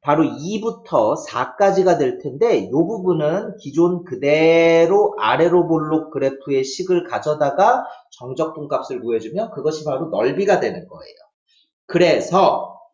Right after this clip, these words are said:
n이 홀수일 때는 영부터 이까지는 위로 볼록, 즉 최고차항의 개수 부호가 음수인 형태로 식을 맞춰놓고 정적분 값을 구하면 되는 거고,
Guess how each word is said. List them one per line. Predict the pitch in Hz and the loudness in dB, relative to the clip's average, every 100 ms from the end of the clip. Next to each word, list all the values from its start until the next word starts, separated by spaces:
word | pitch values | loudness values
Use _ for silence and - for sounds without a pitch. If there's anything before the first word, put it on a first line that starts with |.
| _ _ _ _ | _ _ _ _
n이 | 113 143 240 262 104 90 208 _ _ _ - | 2 2 2 -2 -6 -10 -16 _ _ _ -10
홀수일 | 247 247 - 220 214 196 | -8 -6 -10 -6 -2 -2
때는 | 180 139 190 180 - - - _ - | 0 0 2 2 0 -8 -18 _ -6
영부터 | 110 147 156 170 - 170 165 165 | -4 -4 -4 -6 -4 -2 -2 -4
이까지는 | 147 - - 170 147 147 190 185 101 | -16 -6 0 0 0 -2 -2 -2 -6
위로 | 123 170 202 180 | -6 2 2 4
볼록, | 170 147 147 110 - - _ | 2 4 2 2 -2 -12 _
즉 | - 170 123 123 - | 0 2 4 0 -4
최고차항의 | - 208 202 202 202 196 180 175 165 | -6 -4 0 -2 -2 -2 0 -2 -4
개수 | 135 123 160 156 | -6 -6 -6 -8
부호가 | 143 139 135 175 175 151 | -6 -6 0 0 0 -2
음수인 | 151 180 180 185 185 175 170 | 0 0 0 0 0 0 -4
형태로 | 175 175 175 170 160 | -6 -6 -4 -4 -2
식을 | 160 - 180 170 | -4 -4 -2 -2
맞춰놓고 | 107 101 - 185 185 - - 185 | -4 -8 -10 -4 -2 -2 -2 -4
정적분 | 131 135 151 151 | -4 -8 -8 -8
값을 | 147 - 127 | -8 -8 -8
구하면 | 135 135 131 - | -4 -4 -4 -8
되는 | 147 160 | -8 -2
거고, | 175 113 95 - - | -2 -2 -4 -4 -6